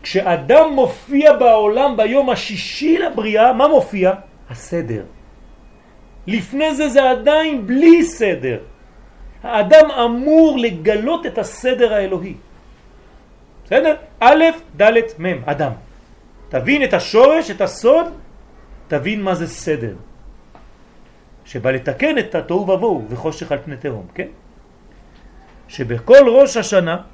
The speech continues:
מה קורה? אז בא מגלה לנו האריזל, כל מה שקורה כל פעם מחדש בראש השנה. מסתלקים המוחים של השנה שעברה. מסתלקים.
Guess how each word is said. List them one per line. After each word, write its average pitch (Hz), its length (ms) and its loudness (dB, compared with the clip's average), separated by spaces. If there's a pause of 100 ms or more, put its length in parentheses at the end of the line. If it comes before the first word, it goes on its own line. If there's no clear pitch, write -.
(120)
מה 185 180 2
קורה? 123 240 -4 (360)
אז 113 120 -14
בא 214 240 4
מגלה 185 300 2
לנו 196 280 -2
האריזל, 156 480 -4 (360)
כל 285 220 8
מה 277 140 -4
שקורה 214 440 -2 (180)
כל 240 200 0 (100)
פעם 208 240 -2
מחדש 165 500 -4
בראש 143 340 -8
השנה. 110 300 -14 (1300)
מסתלקים 180 800 0
המוחים 180 460 -4
של 175 200 -4
השנה 156 360 -6
שעברה. 110 440 -8 (920)
מסתלקים. 131 500 -14